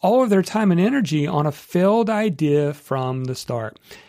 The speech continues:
Now, we're actually getting ready to release in the upcoming months a brand new course called the Discover Your Blog Niche course.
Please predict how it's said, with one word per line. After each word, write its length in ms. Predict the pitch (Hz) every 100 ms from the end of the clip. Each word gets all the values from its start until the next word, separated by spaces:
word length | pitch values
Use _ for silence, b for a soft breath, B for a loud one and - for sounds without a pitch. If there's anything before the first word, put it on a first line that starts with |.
| B B B B
Now, 220 | 180 -
we're 360 | 240 220 359 349
actually 260 | - 254
getting 360 | 185 220 254 254
ready 180 | 240 220
to 140 | -
release 680 | 190 160 175 196 185 170 -
in 80 | 151
the 100 | 151
upcoming 500 | 151 - 156 143 131
months 400 | 131 117 - - -
a 100 | 165
brand 600 | 147 160 185 226 254 240
new 140 | 233
course 400 | 220 - 139 135
called 280 | - 147 139
the 80 | 143
Discover 640 | 135 - - 143 151 175
Your 140 | 175
Blog 460 | 131 127 123 127 123
Niche 440 | 120 120 120 -
course. 440 | - 147 123 117